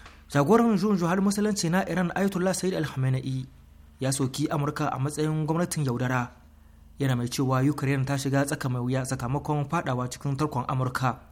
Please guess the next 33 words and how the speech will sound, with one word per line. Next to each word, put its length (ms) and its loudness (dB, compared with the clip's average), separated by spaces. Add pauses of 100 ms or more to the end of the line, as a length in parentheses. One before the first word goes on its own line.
(720)
Amurka 400 0
ta 120 -2
kawo 280 0
cikas 320 -4
ga 100 -6
zaman 220 0
lafiyar 320 0
ƙasar 400 -4
ta 160 -10
hanyar 260 0
yin 200 2
ƙasar 260 -4
London 380 0 (260)
a 80 -6
cikin 300 -2
harkokin 600 0
ta, 200 -2
in 160 -4
ji 160 -6
shi. 260 -4 (560)
Jagoran 400 0
ya 80 2
kuma 220 0
nuna 180 2
adawa 400 2
da 160 -2
yaƙi 240 2
da 60 -2
duk 160 -4
wani 340 2
zubar 240 0
da 80 -2
jini 320 0